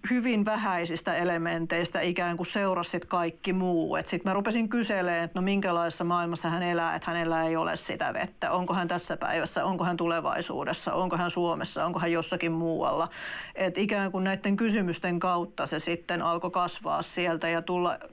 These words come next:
tulla näkyviin. Se tuntuu usein siltä, mut kaikki kirjat on lähteneet semmoista yhdestä alkukuvasta liikkeelle.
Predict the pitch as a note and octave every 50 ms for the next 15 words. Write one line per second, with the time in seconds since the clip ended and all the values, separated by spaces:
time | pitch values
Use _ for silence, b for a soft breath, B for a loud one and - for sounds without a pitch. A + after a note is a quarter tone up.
0 | - - G#3 G3+ G3+ G3 G3 G3+ G3+ G3+ - F#3+ F3+ F#3 F#3 F3+ G3+ G#3 C4+ C4+
1 | C#4 C#4 C#4 B3+ A#3 A3 A#3+ B3+ - - A3 G3+ F#3 F#3 - G#3 G3+ F#3+ F#3 E3+
2 | F#3+ F3+ F#3 F#3+ F3+ A3+ A3+ A#3 A#3 - A3 - F#3 F3+ F3+ F3+ F3 F3+ F3+ F3
3 | F3 E3+ D#3 - - E3+ E3+ E3+ E3 - F#3 E3+ E3+ E3+ E3 - F3+ F#3 F3+ E3+
4 | D#3+ - - E3 E3 E3 F3 E3+ E3+ D#3+ - D3 D#3 D#3 - - D#3 D#3 D#3+ E3+
5 | E3+ F3 - - E3+ D#3+ D#3 D#3 F3